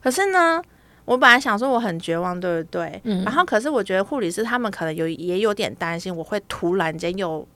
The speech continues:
Speaker 1: 噼里啪啦就跑出来。
Speaker 2: 对，对，第二胎真的很危险。
Speaker 1: 对，所以他们就是有发现我好像会，就是我是有，有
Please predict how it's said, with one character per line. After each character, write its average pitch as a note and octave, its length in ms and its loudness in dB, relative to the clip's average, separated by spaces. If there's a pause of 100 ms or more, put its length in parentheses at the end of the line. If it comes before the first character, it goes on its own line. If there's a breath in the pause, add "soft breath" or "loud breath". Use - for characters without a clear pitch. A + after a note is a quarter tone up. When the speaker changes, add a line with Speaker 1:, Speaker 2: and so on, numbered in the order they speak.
Speaker 1:
噼 - 160 -4
里 F#3+ 80 -2
啪 E3+ 200 0
啦 E3 60 -2
就 F3 100 -4
跑 - 260 -10
出 E3 240 -4
来。 F3+ 60 4
Speaker 2:
对， G3 340 2 (120 loud breath)
对， F#3+ 280 -4
第 C#4 120 6
二 B3+ 100 8
胎 A3+ 200 -2
真 A3+ 160 -4
的 G#3+ 80 -2
很 D#4+ 60 6
危 E4 40 4
险。 - 20 2
Speaker 1:
对， - 0 -
所 - 0 -
以 - 0 -
他 E4 140 4
们 A3 360 2
就 C#4 180 -2
是 B3 500 -2
有 F3+ 140 0
发 A#3+ 200 0
现 B3 180 -4
我 E3+ 160 -2
好 - 160 -4
像 G#3+ 260 -2
会， A3 300 -6 (100)
就 B3 120 -4
是 B3 100 -2
我 D#3+ 180 0
是 A3 300 -6 (160)
有， E3 220 -2
有 F#3+ 220 -8